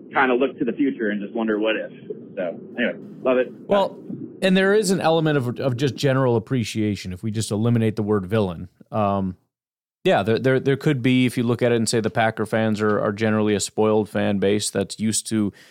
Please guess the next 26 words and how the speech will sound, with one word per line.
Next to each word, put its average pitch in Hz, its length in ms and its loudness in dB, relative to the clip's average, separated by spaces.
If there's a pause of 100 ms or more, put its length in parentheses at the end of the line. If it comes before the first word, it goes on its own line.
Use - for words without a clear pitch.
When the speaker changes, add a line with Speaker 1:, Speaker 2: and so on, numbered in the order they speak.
(220)
Speaker 2:
going 113 280 2
to 107 40 0
the 107 100 2
playoffs 107 520 2
and 113 80 2
getting 110 180 0
thirteen 113 480 0
wins 104 320 0
and 104 240 0
being 107 460 2
seen 123 340 2
as 107 140 2
one 110 180 2
of 104 60 2
the 107 80 0
top 107 340 -2
contenders 107 500 -2
for 113 240 0
the 107 80 0
Super 113 320 -2
Bowl. 98 300 2
And 117 120 2
we've 107 160 0
had 107 240 0
that 104 200 2
for, 107 380 -2